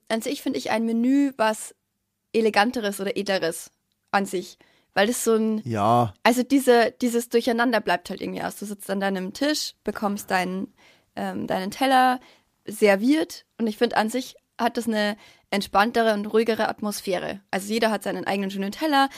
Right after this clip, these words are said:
Speaker 1: ähm, das Essen kommt gleichzeitig warm an, ist auch cool, du hast keine Schlangen. Ähm, ja, also ich find, das ist so die, die hochwertigere Variante vom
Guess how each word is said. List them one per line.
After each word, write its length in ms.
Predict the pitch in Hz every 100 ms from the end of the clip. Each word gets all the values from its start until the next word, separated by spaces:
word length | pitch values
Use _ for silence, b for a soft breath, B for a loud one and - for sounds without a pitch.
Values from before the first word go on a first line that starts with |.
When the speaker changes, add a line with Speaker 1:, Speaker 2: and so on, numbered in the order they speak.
| B B -
Speaker 1:
ähm, 340 | 202 190 190 -
das 160 | 226
Essen 260 | - 277 247
kommt 240 | 240 214
gleichzeitig 560 | - 190 - 202 202 208
warm 240 | 196 190
an, 300 | - 277 294
ist 160 | 277 -
auch 160 | 269 -
cool, 180 | 127 131
du 80 | -
hast 200 | 208 -
keine 220 | 202 196
Schlangen. 480 | 208 220 262 262 269 b b b b b _
Ähm, 460 | 202 196 196 98 - _ _ _ _ _ _
ja, 140 | 240 247
also 160 | -
ich 80 | 240
find, 140 | 294 277
das 80 | 262
ist 120 | 247
so 80 | 247
die, 300 | 233 233 - _ b b -
die 100 | 220
hochwertigere 840 | 233 262 208 190 202 202 202 190 -
Variante 720 | 202 196 196 180 190 190 180
vom 480 | - 190 185 185